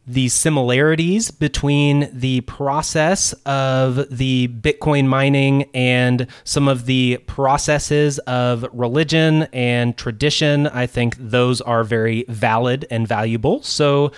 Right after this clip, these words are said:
let's just pick up from there. I'm sure there'll be more that you'll <laughs> disagree with in this part. Uh, you'll be able to tell there's a little bit that I disagreed with him on that I mentioned,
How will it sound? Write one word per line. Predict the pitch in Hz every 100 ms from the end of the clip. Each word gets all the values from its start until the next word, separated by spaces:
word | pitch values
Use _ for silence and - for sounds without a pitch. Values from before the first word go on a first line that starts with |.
| - -
let's | 139 160 180 -
just | 147 190 - -
pick | 175 170
up | 170 -
from | 160 151
there. | 147 220
I'm | 165
sure | - 160
there'll | 151 143
be | 147
more | 139 143 165
that | 156
you'll | 151
<laughs> |
disagree | 143 165 - 143 196
with | 180 180 170
in | 151
this | 151 -
part. | - 147 254 -
Uh, | 131
you'll | 127 123 127
be | 110 131
able | 117
to | 117
tell | 113 123 170
there's | 170 131
a |
little | 120 127
bit | 123 120
that | 117
I | 110 113 110 - - 117
disagreed | 120 127 117 120
with | 117 120
him | 117
on | 123 123 120 180 165
that | 113 107
I | 110
mentioned, | 113 127 226 254